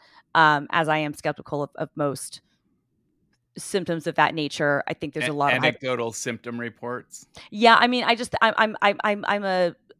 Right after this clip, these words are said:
Speaker 1: I'm a strong believer in hypochondria being, like, not to say people don't think they experience things, but hypochondria is a real fucking thing. Um, uh, but, um, and, and so I'm, I'm not going down that rabbit hole of, like, "Oh, I'm never gonna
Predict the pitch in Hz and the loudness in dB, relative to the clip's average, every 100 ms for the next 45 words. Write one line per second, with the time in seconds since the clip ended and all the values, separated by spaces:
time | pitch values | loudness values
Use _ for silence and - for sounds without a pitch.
0 | _ 214 233 - 220 220 185 190 190 175 | _ -2 -2 0 0 0 -2 -4 -4 -2
1 | 175 170 - 170 165 175 170 165 160 151 | -2 -4 -2 -4 -2 -4 -4 -6 -6 -4
2 | 143 - 175 175 180 175 160 170 147 151 | -6 -4 -2 -2 -2 -6 -6 -10 -4 -4
3 | 143 _ _ - 170 - - - 190 190 | -4 _ _ -4 -4 -2 -4 -6 -8 -8
4 | - 185 190 - 139 _ _ _ - 220 | -10 -10 -8 -10 -12 _ _ _ -2 0
5 | 190 185 160 151 151 139 131 123 - - | 0 0 0 -2 -4 -2 -4 -4 -6 -6
6 | 98 127 - - - - 185 180 170 170 | -8 -8 -14 -20 -6 4 6 8 6 0
7 | - - 175 165 156 - 185 170 160 - | -6 2 4 4 2 2 2 2 0 -4
8 | 180 160 156 151 - 160 160 160 160 151 | -2 0 -2 -6 -8 -8 -8 -4 -2 -2
9 | 180 170 180 165 - 170 160 156 151 156 | -2 -4 -2 -4 -4 -6 -4 -2 -2 -2
10 | - 151 147 151 143 160 175 170 180 170 | -2 -2 -2 -6 -6 -2 -2 -2 -4 -6
11 | 175 160 151 | -4 -4 -6